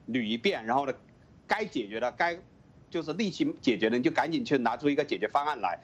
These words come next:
这才是一个真正的解决之道，而不是拖啊，或者说切割。你这种切割，我认为就像这个掩耳盗铃一样，你去骗谁呢？对不对？谁会认账呢？是不是？所以，啊，切实的还是回到谈判桌上，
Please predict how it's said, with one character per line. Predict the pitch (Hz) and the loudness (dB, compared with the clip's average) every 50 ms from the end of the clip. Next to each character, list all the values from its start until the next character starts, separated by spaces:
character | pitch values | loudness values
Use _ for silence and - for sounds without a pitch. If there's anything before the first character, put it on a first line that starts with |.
| - - | -14 -2
这 | - 254 226 | 0 0 0
才 | - - 127 127 | 2 -2 -2 -2
是 | 135 147 | -2 -2
一 | 147 | -2
个 | 143 147 | -2 -2
真 | - 190 185 185 | 0 -2 -2 0
正 | 190 170 | -2 -2
的 | 143 110 | -2 -4
解 | - 98 92 | -2 -4 -2
决 | 92 98 98 | -2 0 0
之 | - 123 | 2 2
道， | 135 - 95 | 2 2 0
而 | 113 131 | -2 0
不 | - 147 143 | 0 0 0
是 | 160 151 | 0 -2
拖 | 156 - - 160 156 151 | -2 0 0 2 2 2
啊， | 147 135 | -2 -2
或 | 151 156 | -4 -4
者 | 147 139 | -4 -2
说 | 143 139 | -6 -6
切 | - - 151 147 | -4 -2 -4 -2
割。 | 143 151 147 147 143 - - - - - | 0 0 -2 -2 -4 -6 -16 -20 -18 -4
你 | - 120 113 | -2 0 2
这 | 120 202 | 2 2
种 | 185 160 131 | 2 0 -4
切 | - - 165 165 | 0 0 0 2
割， | 156 165 160 151 | 2 2 0 2
我 | 123 113 113 | 0 0 2
认 | 131 143 139 | 2 2 2
为 | 127 113 | 2 2
就 | 123 139 131 | 2 0 0
像 | - 143 131 120 - - - - - - - | 2 0 0 0 -4 -12 -18 -20 -20 -8 -2
这 | - 147 | 0 2
个 | 139 139 | 2 2
掩 | 123 131 147 | 2 2 0
耳 | 165 - 156 | 0 -2 0
盗 | 151 175 151 139 | 0 0 0 0
铃 | 117 110 | -4 -6
一 | 113 123 123 127 | -6 -6 -4 -2
样， | 135 131 120 107 | -2 -2 -2 -4
你 | 104 98 | -8 -8
去 | - 131 | -6 -6
骗 | 123 - - 151 131 117 | -6 -2 -2 -2 -2 -2
谁 | - 95 95 | -4 -2 0
呢？ | 101 110 104 | 0 0 0
对 | 101 113 | 2 0
不 | 104 | 2
对？ | 107 104 98 | 2 0 2
谁 | - 120 127 | 2 2 2
会 | 123 147 143 131 120 | 4 4 2 2 2
认 | 123 147 127 117 | 2 0 0 0
账 | 120 151 135 120 | 0 -2 -2 -2
呢？ | 107 98 | -4 -4
是 | 95 104 | -2 -2
不 | 98 95 | -2 0
是？ | 92 98 92 - - - - - - - | 0 0 -2 -2 -4 -14 -20 -20 -18 -2
所 | - 131 131 131 | 0 0 2 2
以， | 127 120 113 107 - - - - - - - | 0 0 -2 -2 -4 -8 -18 -20 -20 -12 -2
啊， | - 98 92 92 | 0 0 0 0
切 | - - - 196 185 | -2 0 0 0 0
实 | - - 131 | 0 0 0
的 | 131 131 | 2 2
还 | 120 120 120 | 2 2 0
是 | 135 | 0
回 | 123 - 123 | 0 0 2
到 | 143 147 | 0 0
谈 | 139 - 123 131 | 0 0 -2 0
判 | 143 139 127 | 0 -4 -2
桌 | 120 139 131 | 0 -2 0
上， | 131 139 120 98 | 0 0 -2 -2